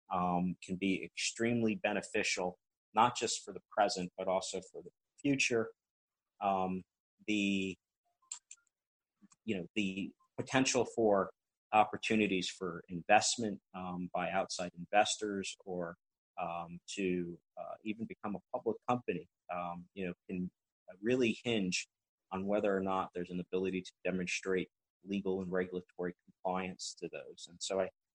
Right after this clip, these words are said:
think it's important also, in, in addition to recognizing that there are, you know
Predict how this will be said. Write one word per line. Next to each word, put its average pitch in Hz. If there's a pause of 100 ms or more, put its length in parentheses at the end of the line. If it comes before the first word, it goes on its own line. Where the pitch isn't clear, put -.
think 139
it's -
important 110
also, 98 (460)
in, 101
in 101
addition 110 (100)
to 92
recognizing 95
that 87
there 90
are, 87 (480)
you 92
know 87